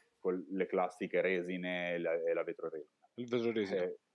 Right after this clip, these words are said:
Speaker 1: e una volta che tu fai la, la miscela di resina e hai i calchi pronti, tanto i calchi si asciugano tutti in una notte, quindi,
Speaker 2: Mhm.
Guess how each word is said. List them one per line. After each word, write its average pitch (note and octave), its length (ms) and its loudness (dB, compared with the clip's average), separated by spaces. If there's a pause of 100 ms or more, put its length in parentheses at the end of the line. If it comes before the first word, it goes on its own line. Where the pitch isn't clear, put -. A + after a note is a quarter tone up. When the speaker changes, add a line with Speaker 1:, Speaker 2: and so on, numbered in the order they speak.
(240)
Speaker 1:
e G#2+ 100 -2
una A2 200 2
volta A#2+ 340 4
che A2 320 4
tu G#2+ 100 0
fai G2+ 220 4
la, F#2 540 6
la F#2 80 -2
miscela G2 440 0
di G2+ 160 0
resina G#2 580 -2
e G2 120 -4
hai F#2+ 220 2
i F2 60 -8
calchi G2+ 360 0
pronti, F#2 640 -2 (880)
tanto A#2 200 0
i G2+ 60 -4
calchi B2 340 0
si - 100 -6
asciugano G#2+ 440 -2
tutti A2+ 420 -4 (280)
in F2+ 320 -8
una F2 400 -6
notte, D#2+ 540 -8 (500)
quindi, F2+ 380 -4
Speaker 2:
Mhm. D#2+ 100 -6